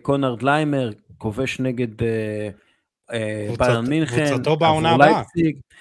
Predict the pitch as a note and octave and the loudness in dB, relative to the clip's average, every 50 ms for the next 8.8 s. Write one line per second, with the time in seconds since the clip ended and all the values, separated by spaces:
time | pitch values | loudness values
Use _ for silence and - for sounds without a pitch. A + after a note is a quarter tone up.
0 | - - _ - - - - - - C3+ A#2+ - D#3 C#3 B2+ C#3 C3+ C3 C3+ C#3 | -20 -20 _ -10 2 6 6 6 6 4 4 6 6 8 8 8 6 8 4 2
1 | C3+ B2+ A2 B2 B2 C#3+ E3 - - - - A#2 - - A2+ G#2+ A#2+ D3 D3 C3+ | 2 2 4 4 6 6 6 6 4 -4 -8 -6 -4 -4 0 4 6 6 6 6
2 | A2 - A#2+ - - _ _ _ _ _ _ _ _ _ _ _ - - A#2+ A#2 | 4 2 -6 -6 -6 _ _ _ _ _ _ _ _ _ _ _ -12 -10 -2 4
3 | D#3 F3 G#3 G#3 G3 G3+ - - - - - - F3+ G#3 B3 C#4+ B3+ F#3+ C#3 - | 8 8 8 8 6 0 -8 -4 -2 0 8 10 10 12 12 10 10 10 2 4
4 | - F3+ G3+ - - - - F#3+ C3 C3 - - - C3 A#2 - C3 A#2 A2 A#2 | 4 2 4 4 2 0 0 4 4 4 6 6 6 6 6 2 0 -2 0 0
5 | C3+ F3 F3+ _ _ _ _ _ _ _ _ _ _ _ _ _ _ _ _ _ | -2 -4 -6 _ _ _ _ _ _ _ _ _ _ _ _ _ _ _ _ _
6 | _ _ _ - - G#3 A#3+ A#3+ B3 B3 A#2+ G#3+ - - - - D3+ C#3+ - - | _ _ _ 6 8 8 10 10 8 8 6 4 4 4 2 2 2 0 2 0
7 | B2+ A2 A2+ A2 - - _ _ _ - - - - - - F#3+ A3+ G#3+ G3 G#3 | -2 0 0 -4 -4 -8 _ _ _ -10 -8 -6 -6 0 4 6 6 6 6 4
8 | G3+ F3+ D#3+ - - E3 D3 - - C3 A2 A#2+ A#2+ B2+ - F3+ | 4 2 2 2 2 2 2 2 0 -2 -2 0 -2 -2 -2 -6